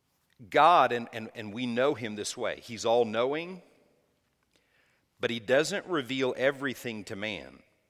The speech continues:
He gives man a part of the knowledge. So I'm gonna say it again.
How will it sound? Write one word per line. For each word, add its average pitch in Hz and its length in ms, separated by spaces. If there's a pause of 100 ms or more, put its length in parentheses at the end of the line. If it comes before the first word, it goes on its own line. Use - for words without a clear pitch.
(320)
He 117 120
gives 117 380
man 113 640 (400)
a 107 60
part - 580
of 104 120
the 101 80
knowledge. 98 720 (360)
So - 140
I'm 110 60
gonna 113 80
say 131 220
it 110 80
again. 95 400